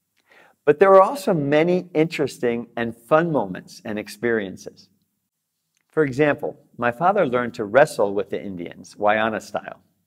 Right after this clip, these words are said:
where the goal was simply to throw your opponent to the ground.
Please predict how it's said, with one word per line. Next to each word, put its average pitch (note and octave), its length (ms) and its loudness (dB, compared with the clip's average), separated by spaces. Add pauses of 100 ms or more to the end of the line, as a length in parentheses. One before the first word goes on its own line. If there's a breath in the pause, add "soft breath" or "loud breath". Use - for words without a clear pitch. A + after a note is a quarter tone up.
(300 soft breath)
where A2+ 140 2
the A2 100 2
goal C3+ 340 6
was A#2 180 0
simply C3 360 -4
to A2 120 -20
throw C#3+ 360 0
your D3+ 160 0
opponent A#2 460 -6
to G2+ 100 -12
the G2 80 -10
ground. F#2 460 -12